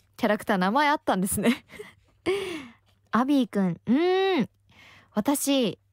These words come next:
絵はあんまり得意じゃないんですよ。<laughs> だからちょっとそうですね、あの、私がデザインを考案するのはいいんですけど、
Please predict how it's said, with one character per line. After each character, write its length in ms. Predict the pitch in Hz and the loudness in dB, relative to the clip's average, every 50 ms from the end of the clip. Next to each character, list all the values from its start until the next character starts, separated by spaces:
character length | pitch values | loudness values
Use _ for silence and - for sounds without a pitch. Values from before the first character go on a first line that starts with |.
| _ _ | _ _
絵 120 | - 349 | 2 4
は 100 | 392 339 | 4 4
あ 60 | 220 | 4
ん 80 | 208 233 | 2 2
ま 80 | 277 339 | 0 0
り 100 | 339 330 | 0 2
得 220 | 320 311 - 339 | 0 0 0 0
意 60 | 330 | 0
じ 60 | 302 220 | 0 2
ゃ 20 | |
な 100 | 185 180 196 | 0 2 2
い 40 | |
ん 60 | 214 208 | 2 0
で 100 | 185 190 | 0 -2
す 100 | - - | -4 -6
よ。 160 | - - - _ _ _ _ | -8 -8 -8 _ _ _ _
<laughs> 1400 | - - - - - 302 - - - 330 277 _ _ _ _ - 427 466 508 508 494 480 466 466 466 453 415 349 _ | -12 -10 -10 -6 -6 -6 -6 -6 -10 -12 -12 _ _ _ _ -2 -2 0 0 0 0 0 0 0 -2 -2 -6 -4 _
だ 120 | - 302 | -2 0
か 120 | - - 254 | 2 2 0
ら 140 | 220 220 208 | 0 0 0
ち 100 | - 311 | 0 -2
ょ 40 | |
っ 60 | 311 - _ | -2 0 _
と 180 | - 240 220 226 | -2 -2 -2 0
そ 240 | - - 302 302 277 | 0 2 2 2 2
う 40 | |
で 120 | - 240 247 | 0 -2 -6
す 120 | - 240 | -4 -4
ね、 260 | 220 226 226 226 233 _ - - - | -2 -2 -2 -2 -4 _ -12 -20 -10
あ 80 | _ 220 | _ -2
の、 160 | 214 214 202 | 0 0 0
私 580 | 190 214 - 311 302 - - 311 311 311 302 294 | -2 -2 -2 -2 -4 -2 -2 -2 -2 -2 -4 -2
が 300 | 285 311 302 302 294 - | 0 0 0 0 0 -4
デ 160 | - - 233 | -6 -12 -2
ザ 140 | - 320 320 | 0 0 0
イ 180 | 311 277 240 | 0 0 0
ン 60 | 220 196 | -2 -2
を 40 | |
考 240 | 180 - 262 277 277 | -2 0 0 0 0
案 80 | 277 277 | 0 -2
す 100 | - 277 | -4 -4
る 80 | 247 | -4
の 120 | 269 262 233 | -2 -2 0
は 60 | 202 | 0
い 40 | 202 | 0
い 20 | 202 | 0
ん 20 | |
で 100 | 202 196 | -2 -4
す 80 | 185 - | -4 -6
け 120 | - 190 | -8 -6
ど、 200 | 180 175 165 - | -6 -6 -8 -8